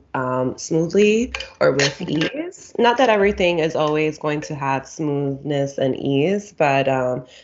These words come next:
Speaker 1: there's a difference lately, definitely within the last month or so, um, of where when it's not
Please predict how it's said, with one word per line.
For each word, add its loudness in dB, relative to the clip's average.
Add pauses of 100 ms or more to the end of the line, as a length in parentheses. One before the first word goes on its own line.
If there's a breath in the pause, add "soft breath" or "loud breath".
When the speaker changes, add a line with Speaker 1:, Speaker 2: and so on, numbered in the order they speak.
(120)
Speaker 1:
there's 0
a -2
difference 0
lately, -2
definitely 0
within 0 (140)
the -4
last -2
month 0
or 0
so, 0 (380 loud breath)
um, -2 (220)
of 2
where 2
when 2
it's 0
not 0